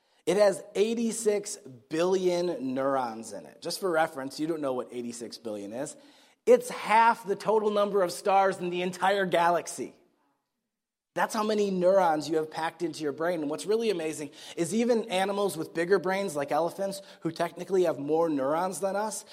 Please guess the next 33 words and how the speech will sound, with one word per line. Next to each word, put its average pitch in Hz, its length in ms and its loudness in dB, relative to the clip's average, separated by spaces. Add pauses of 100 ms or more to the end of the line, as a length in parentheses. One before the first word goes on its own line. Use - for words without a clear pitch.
(140)
they 180 140 0
say, 185 280 -2
uh, 151 140 -4
humans 226 480 0
are 175 140 4
amazing 165 460 0
because 156 320 -8
the 143 140 -2
neurons 143 640 0
congregate 143 800 -4
in 139 140 -6
the 127 80 -6
prefrontal 160 720 -4
cortex, 139 640 -6 (220)
where 156 180 6
we're 160 160 0
able 180 280 0
to 165 120 -6
think 170 320 -4
these 139 280 -4
thoughts 156 360 2
that 135 140 -8
are 135 40 -2
just, 147 220 -8 (320)
it, 175 60 4
it's, 190 320 0
it's 190 160 -4
astounding 185 800 -2
what 175 200 0
we're 175 220 -4
able 165 160 -2
to 156 140 -12
do 131 560 -4